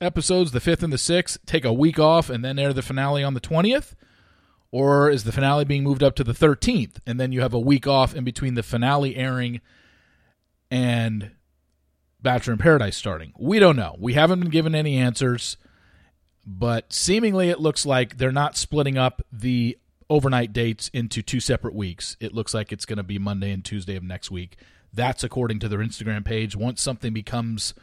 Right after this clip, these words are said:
more official, whether it's the show making an official announcement on their Instagram page or Robert Mills addressing it, I will relay that to you.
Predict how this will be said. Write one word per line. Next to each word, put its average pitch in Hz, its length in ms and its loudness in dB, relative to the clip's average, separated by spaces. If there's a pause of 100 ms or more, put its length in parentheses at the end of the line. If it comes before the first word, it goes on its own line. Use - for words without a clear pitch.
(340)
more 123 260 0
official, 170 600 4
whether 110 340 -2
it's 101 180 -6
the - 140 -14
show 156 500 4 (480)
making 139 320 -2
an 135 60 -2
official 147 340 2
announcement 139 420 -2
on 123 100 0
their 131 100 0
Instagram 127 320 -4
page 123 400 -2
or 95 40 -6
Robert 107 280 -2
Mills 123 280 0
addressing 107 440 -4
it, 98 240 -6 (460)
I 101 180 -2
will 98 280 -4
relay 95 380 -4
that 87 240 -8
to 107 160 -6
you. 73 240 -12